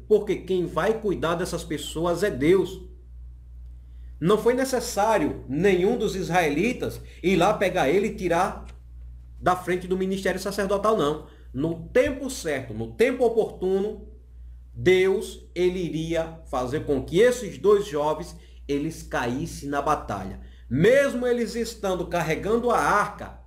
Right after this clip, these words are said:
mas a presença de Deus não estava mais ali no meio deles.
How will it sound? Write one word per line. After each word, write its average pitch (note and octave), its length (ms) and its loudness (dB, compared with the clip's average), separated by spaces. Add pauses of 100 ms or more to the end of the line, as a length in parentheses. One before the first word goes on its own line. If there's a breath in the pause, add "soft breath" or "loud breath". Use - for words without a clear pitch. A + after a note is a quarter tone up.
(120)
mas F3 600 0 (260 loud breath)
a D#3 120 2
presença E3+ 640 2
de G3+ 140 -6
Deus E3+ 260 -2
não F#3 140 -2
estava E3 500 -2
mais D3 240 0
ali C3+ 180 0
no C3+ 120 -2
meio C3 200 2
deles. F#2+ 460 -8